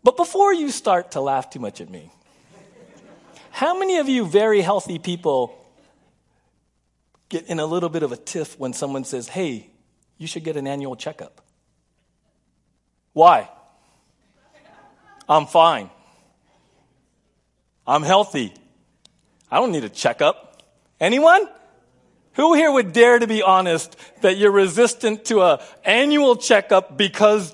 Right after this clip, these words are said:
you're presently healthy and you see no need? Thank you. I'm not alone with the car issue. Thank you.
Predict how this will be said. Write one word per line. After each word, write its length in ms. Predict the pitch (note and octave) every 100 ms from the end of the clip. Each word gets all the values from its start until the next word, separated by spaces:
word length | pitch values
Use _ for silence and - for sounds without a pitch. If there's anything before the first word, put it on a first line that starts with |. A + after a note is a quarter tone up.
| -
you're 300 | - F3 E3+
presently 880 | - - - G3+ F#3+ F#3+ - F3 E3 -
healthy 560 | - D#3 C#3 C3+ C3 B2+ -
and 180 | C3+
you 80 | C#3
see 280 | C#3 D3 C#3+
no 160 | C3+ C3
need? 340 | B2 G#2 F2+ _ _ _ _ _ _ _ _ _
Thank 300 | - B2 A2+
you. 160 | F#2 E2 _ _
I'm 160 | A2 G#2
not 200 | F#2+ F#2
alone 340 | G#2+ G#2+ G2+
with 120 | G2+
the 100 | -
car 280 | - G2+ F2
issue. 320 | D2+ - E2+
Thank 440 | - - A2 F#2
you. 80 | -